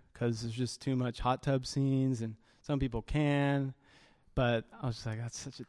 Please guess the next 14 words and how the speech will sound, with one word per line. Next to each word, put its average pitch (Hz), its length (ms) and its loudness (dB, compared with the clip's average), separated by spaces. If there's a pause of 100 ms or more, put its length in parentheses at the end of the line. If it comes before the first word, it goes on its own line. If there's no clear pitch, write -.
(200)
dumb 120 200 0
illustration." 117 640 -2 (800)
Um, 120 340 2 (1080)
but 165 500 10
thankfully, 165 680 10 (840)
uh, 131 260 6
at 139 140 8
home 185 220 12
group, 156 420 12 (600)
a 131 260 2
great 151 280 6
illustration 156 580 8
came 139 280 10
up. 139 240 4